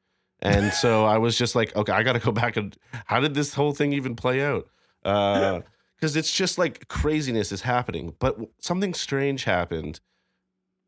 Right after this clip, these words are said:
Speaker 1: as I watched this sort of, like, for the last hour before the show. I sort of fell in line with Nick Cage's performance,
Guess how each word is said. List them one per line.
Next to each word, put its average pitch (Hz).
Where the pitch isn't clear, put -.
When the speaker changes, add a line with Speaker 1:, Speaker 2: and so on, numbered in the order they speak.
Speaker 1:
as 113
I 117
watched 98
this 90
sort 92
of, 85
like, 80
for 90
the 82
last 82
hour 85
before 80
the 78
show. 76
I 101
sort 156
of 175
fell 117
in 110
line 101
with 98
Nick 104
Cage's 104
performance, 107